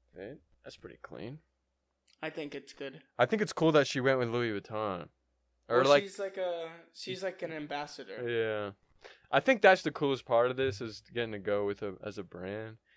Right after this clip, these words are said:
Speaker 1: 'cause they,
Speaker 2: Mm-hmm.
Speaker 1: they put everything into just you and you're their little
Speaker 2: And then they've, they got their whole team going, "This is what you're gonna do. You're gonna look insane.
Speaker 1: Isn't
Speaker 2: You're
Speaker 1: that
Speaker 2: gonna look
Speaker 1: nice?
Speaker 2: awesome."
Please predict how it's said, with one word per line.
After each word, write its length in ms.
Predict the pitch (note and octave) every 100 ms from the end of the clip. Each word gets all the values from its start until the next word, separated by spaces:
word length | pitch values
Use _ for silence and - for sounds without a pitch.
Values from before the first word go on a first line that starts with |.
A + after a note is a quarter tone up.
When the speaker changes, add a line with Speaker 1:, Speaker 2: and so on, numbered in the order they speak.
| _ -
Speaker 1:
'cause 140 | G#2+
they, 160 | G2+ G#2+
Speaker 2:
Mm-hmm. 320 | D#3 D#3+ D#3
Speaker 1:
they 140 | D#3 -
put 260 | - B2+ -
everything 560 | A#2 A2 A2+ A2 A2+ G#2+
into 320 | G#2 G#2+ G#2+
just 240 | G2+ G2
you 340 | F#2+ F#2+ G#2 G2
and 140 | F#2+
you're 200 | G2 G#2
their 200 | G2+ G2+
little 360 | G2 G2+ G2 F2+
Speaker 2:
And 160 | F#3 F#3+
then 220 | G#3 G#3
they've, 360 | G3+ G#3 F3+ F#3+
they 120 | G#3
got 200 | G#3+ G#3
their 100 | F#3
whole 240 | F3+ G3+
team 360 | G3+ A3 A3 G3+
going, 300 | F#3 E3 D3 - D#3
"This 240 | D#3 F#3+ -
is 60 |
what 160 | G3 G3
you're 180 | G3 G3
gonna 140 | F#3+
do. 260 | D#3+ D#3 D3+ - -
You're 160 | D3+ E3+
gonna 120 | E3+
look 140 | F3
insane. 680 | D#3 C#3+ - F3+ D#3 C#3 C#3 - -
Speaker 1:
Isn't 200 | A#2+ C#3
Speaker 2:
You're 160 | D3 C#3
Speaker 1:
that 60 |
Speaker 2:
gonna 260 | A#2+ B2 C#3+
look 80 | E3
Speaker 1:
nice? 100 | F3+
Speaker 2:
awesome." 400 | E3+ E3+ D3+